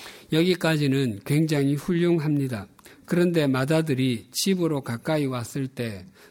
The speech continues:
노랫소리와 춤추며 노는 소리를 들었습니다. 그러면 무슨 일인가 하고 집으로 빨리 달려가는 것이 자연스러운 일입니다.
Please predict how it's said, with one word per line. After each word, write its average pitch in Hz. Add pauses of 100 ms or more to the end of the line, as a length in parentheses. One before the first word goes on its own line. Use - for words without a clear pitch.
노랫소리와 143 (100)
춤추며 170
노는 135
소리를 131
들었습니다. 117 (640)
그러면 175
무슨 175
일인가 170
하고 120 (100)
집으로 147
빨리 180
달려가는 143
것이 127 (320)
자연스러운 147
일입니다. 113